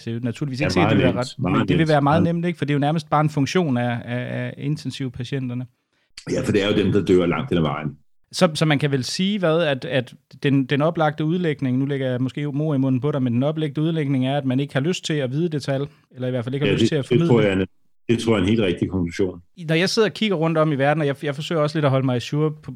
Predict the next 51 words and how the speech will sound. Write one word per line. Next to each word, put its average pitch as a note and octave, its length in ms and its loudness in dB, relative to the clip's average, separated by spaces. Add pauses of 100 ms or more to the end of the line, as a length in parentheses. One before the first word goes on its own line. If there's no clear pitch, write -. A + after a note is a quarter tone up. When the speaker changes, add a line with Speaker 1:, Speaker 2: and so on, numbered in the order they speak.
Speaker 1:
med C3+ 120 -2
det D3 140 -2
her, C#3+ 120 2
og A#2+ 140 2
har, A#2+ 200 -2
har A#2+ 100 -6
læst C#3+ 260 -4
en C3+ 100 -2
del, C3 200 -2
særligt C#3 340 -2
om A#2 80 -2
den A#2+ 100 -2
australske A#2 560 -6
debat, A#2+ 480 -6
øh, A#2 220 -2
og, A2 160 -6
og - 160 -8
der, D3 60 0 (140)
der E3+ 140 2
kan E3 200 -4
man C#3 100 0
sige, D3 220 -4
at B2+ 80 -8
der C#3+ 60 0
har D#3 140 0
flokimmunitetsbegrebet C3 1300 -2 (340)
været A#2+ 300 -6
voldsomt, C3+ 580 -2
altså B2 180 -8
dæmoniseret, B2+ 800 -4 (100)
eller B2 180 -6
jeg G#2+ 120 -8
vil A2+ 120 -10
ikke - 100 -6
engang C3 180 0
kalde A#2 180 -4
det A#2+ 260 -6
dæmoniseret, B2+ 480 0
men C3 100 -2
altså, C3 180 -6
der, D3+ 100 2
der D#3 100 -2
er D#3 60 2
det, D3+ 200 -2
der D3+ 60 2
er D#3 40 2
det D#3 80 0
noget, D#3 180 2
man D3+ 140 -2
rent D3+ 200 0
intuitivt C#3 600 -4